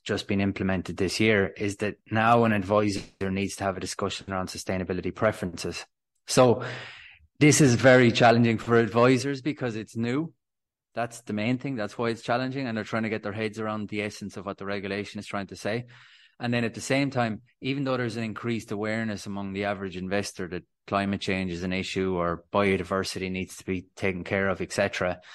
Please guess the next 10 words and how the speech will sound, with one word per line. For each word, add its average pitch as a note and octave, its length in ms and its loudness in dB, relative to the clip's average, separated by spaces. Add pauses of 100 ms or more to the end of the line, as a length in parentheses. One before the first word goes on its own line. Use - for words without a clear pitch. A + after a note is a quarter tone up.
(640)
the B2 120 4
average B2+ 460 4
investor A2+ 440 0
coming G#2+ 280 -6
to G#2+ 100 -4
a G2 60 -2
financial G2+ 420 -4
advisor G2+ 400 -4 (100)
doesn't A2+ 320 -2
really G#2 480 -4